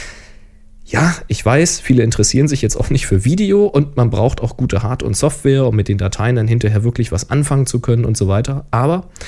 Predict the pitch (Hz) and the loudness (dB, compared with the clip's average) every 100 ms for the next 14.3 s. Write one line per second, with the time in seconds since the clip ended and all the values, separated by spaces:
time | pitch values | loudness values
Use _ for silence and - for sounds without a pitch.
0 | - - 196 117 101 - 143 156 117 82 | -16 -10 -4 0 0 0 -2 0 -2 -2
1 | - - - - - - 131 165 147 139 | -6 -16 -20 -20 -14 0 2 4 2 2
2 | 143 - 80 113 107 101 117 - 139 170 | 0 0 2 2 4 4 2 4 2 2
3 | - - - 113 110 156 143 110 - - | -2 -2 -2 0 2 2 0 -2 -2 -2
4 | 120 - 123 117 117 - 110 101 110 110 | 0 2 4 4 2 2 0 2 2 0
5 | - 110 110 92 92 92 - - 104 107 | 0 2 2 2 0 -2 -6 -6 -4 0
6 | 107 104 101 101 98 101 - 101 - 95 | 2 2 0 0 2 0 0 -4 -2 -2
7 | 98 98 - - - 117 - 120 113 101 | -2 -4 -8 -16 -8 -4 -2 -2 0 0
8 | 107 117 110 107 92 80 - - 110 - | 0 2 4 4 4 2 -2 -8 -10 -12
9 | - - - - - - - - - - | -20 -20 -20 -20 -20 -20 -20 -20 -14 -14
10 | - - - - - - - - - - | -12 -18 -20 -20 -20 -20 -20 -20 -20 -20
11 | - - 107 - 123 185 202 214 196 151 | -6 0 0 2 0 2 4 4 6 6
12 | 131 156 - 131 110 107 101 110 175 185 | 4 2 2 4 4 6 6 6 4 0
13 | 160 175 175 135 117 107 113 110 98 - | 0 0 2 0 0 0 0 0 -2 0
14 | 170 202 | 0 0